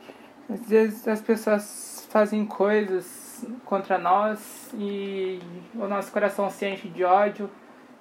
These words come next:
e a gente sempre quer se vingar dessa pessoa. Mas a verdade é que a gente não pode pagar o mal com o mal, a gente tem que pagar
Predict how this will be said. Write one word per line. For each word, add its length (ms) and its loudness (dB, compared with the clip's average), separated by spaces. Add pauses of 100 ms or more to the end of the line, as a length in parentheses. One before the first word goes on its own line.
(120)
e 60 -4
a 60 0
gente 260 -4
sempre 280 -4
quer 180 2
se 160 -10
vingar 280 2
dessa 260 0
pessoa. 600 0 (840)
Mas 200 -4
a 80 2
verdade 400 2
é 40 0
que 140 -6
a 40 2
gente 240 -4
não 120 0
pode 240 2
pagar 300 2
o 40 2
mal 200 0
com 120 -8
o 60 -6
mal, 220 4
a 80 2
gente 240 -10
tem 120 -6
que 100 -14
pagar 520 4